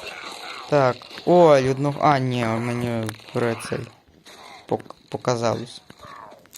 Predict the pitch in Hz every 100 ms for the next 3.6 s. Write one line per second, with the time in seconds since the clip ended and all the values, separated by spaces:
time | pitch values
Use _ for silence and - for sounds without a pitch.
0 | - - - - - 160 160 147 131 127
1 | - - _ - 208 226 - - 147 185
2 | 240 247 220 160 160 175 202 147 139 135
3 | 202 220 135 123 113